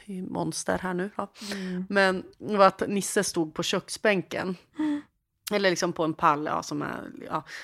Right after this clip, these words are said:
Speaker 1: Sen blev jag precis liksom i min höjd med
Speaker 2: Mm.
Speaker 1: ansiktet lite längre än mig.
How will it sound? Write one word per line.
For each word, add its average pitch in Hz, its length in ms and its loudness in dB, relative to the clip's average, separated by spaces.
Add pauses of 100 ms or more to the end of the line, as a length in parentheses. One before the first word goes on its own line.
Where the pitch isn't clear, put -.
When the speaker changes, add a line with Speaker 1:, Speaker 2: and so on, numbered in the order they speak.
(120)
Speaker 1:
Sen 185 200 0
blev 175 140 2
jag 175 60 -4
precis 175 400 -4
liksom 156 220 -4
i 156 40 0
min 156 220 2
höjd 175 580 -2
med 302 100 4
Speaker 2:
Mm. 277 140 8
Speaker 1:
ansiktet 262 360 0
lite 151 240 -6
längre 156 360 -2
än 92 100 -6
mig. 175 260 -6